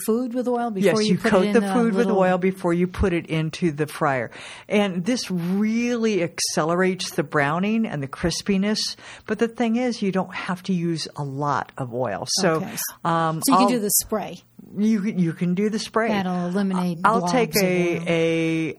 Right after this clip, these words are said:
Speaker 2: a nice big bunch of asparagus and cut them into inch and a half pieces. Toss it with a tiny bit of avocado oil just to coat it, and then put my favorite, um, homemade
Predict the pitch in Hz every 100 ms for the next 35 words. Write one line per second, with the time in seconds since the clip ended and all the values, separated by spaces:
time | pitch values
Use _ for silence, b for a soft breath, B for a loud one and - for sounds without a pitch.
0 | - 165 170 190 185 - 185 165 147 170
1 | 175 151 135 - 170 170 175 180 175 -
2 | 147 147 180 180 180 170 165 165 - 175
3 | 160 - 175 - 165 170 165 156 - -
4 | 202 - 240 233 - B B B B -
5 | 202 190 185 202 160 170 160 143 - -
6 | 208 208 220 185 196 196 - 156 160 160
7 | 160 147 139 151 143 - 175 202 190 214
8 | 226 226 170 - - - 175 196 254 -
9 | B B B 170 175 - - 175 156 -
10 | 175 170 175 135 - - 151 143 139 147
11 | - 175 165 151 -